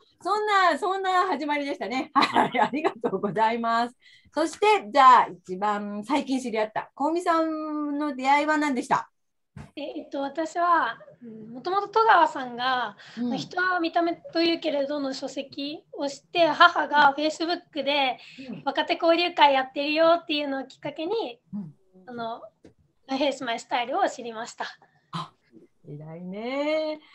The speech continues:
Speaker 1: そう、今あのコロナ禍なので、まあ、コロナ禍になる前は結構交流会とかやってたんだけど、コロナ禍になっちゃってからはオンラインで若手交流会をやってるんですが、そこに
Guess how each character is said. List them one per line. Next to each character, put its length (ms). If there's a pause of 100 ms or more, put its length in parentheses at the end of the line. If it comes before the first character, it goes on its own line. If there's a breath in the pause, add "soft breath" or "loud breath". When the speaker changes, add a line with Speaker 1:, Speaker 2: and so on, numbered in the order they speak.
(160 soft breath)
Speaker 1:
そ 80
う、 100 (300 loud breath)
今 220
あ 60
の 100
コ 160
ロ 120
ナ 80 (160)
禍 360 (120)
な 140
の 160
で、 140
ま 80
あ、 40
コ 120
ロ 60
ナ 140
禍 120
に 60
な 100
る 80
前 180
は 80
結 160
構 180
交 240
流 80
会 240
と 80
か 100
や 140
っ 80
て 100
た 140
ん 80
だ 80
け 140
ど、 300 (320 soft breath)
コ 120
ロ 140
ナ 160
禍 140
に 60
な 100
っ 40
ち 60
ゃ 60
っ 40
て 80
か 340 (160)
ら 280
は 360
オ 120
ン 100
ラ 140
イ 100
ン 120
で 180
若 200
手 80
交 220
流 160
会 160
を 120
や 80
っ 80
て 100
る 100
ん 40
で 80
す 120
が、 180
そ 140
こ 140
に 240